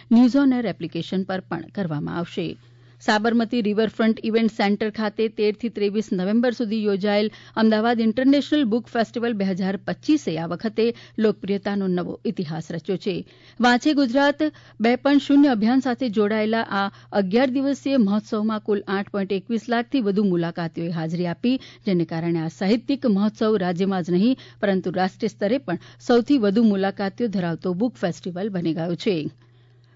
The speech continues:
સુરતની નવી સિવિલ હોસ્પિટલમાં બાર કલાકમાં બે અંગદાન થયા છે. એક સફળ અંગદાન ઓડિશાના વતની પ્રધાન પરિવારે બ્રેઇન ડેડ સ્વજનના અંગોનું દાન કરી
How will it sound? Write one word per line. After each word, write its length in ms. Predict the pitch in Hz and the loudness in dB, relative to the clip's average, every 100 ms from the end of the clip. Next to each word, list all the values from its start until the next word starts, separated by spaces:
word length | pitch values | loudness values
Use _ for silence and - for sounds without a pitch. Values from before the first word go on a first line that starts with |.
| _ _ _ _ _ | _ _ _ _ _
સુરતની 400 | - 277 285 320 | 2 4 6 8
નવી 360 | 320 285 320 339 | 8 6 4 2
સિવિલ 320 | - 285 320 | 2 2 4
હોસ્પિટલમાં 680 | 285 277 302 294 285 294 277 | 4 2 0 4 6 6 4
બાર 200 | 254 269 | 2 0
કલાકમાં 580 | 262 240 254 269 277 208 | 0 0 0 0 0 0
બે 80 | 170 | 0
અંગદાન 360 | 165 170 170 170 | 0 0 0 -2
થયા 220 | 180 185 | -2 -4
છે. 200 | 196 254 302 - - | -2 -2 -2 -8 -4
એક 140 | 277 285 | -4 -2
સફળ 340 | 285 262 254 | -2 0 0
અંગદાન 340 | 247 240 240 226 | 0 0 0 -2
ઓડિશાના 440 | 214 226 226 220 | -4 -6 -4 -4
વતની 320 | 202 196 220 | -4 -6 -6
પ્રધાન 380 | 214 190 185 185 | -6 -6 -2 -2
પરિવારે 400 | 170 170 180 175 | -4 -6 -6 -6
બ્રેઇન 320 | 180 175 202 196 | -4 -2 -2 -2
ડેડ 180 | 220 | -4
સ્વજનના 480 | - 185 175 175 175 175 | -4 -6 -2 -2 -2 -2
અંગોનું 420 | 180 175 220 247 | -2 2 2 2
દાન 200 | 202 196 | 0 -2
કરી 320 | 208 196 214 | -2 -4 -4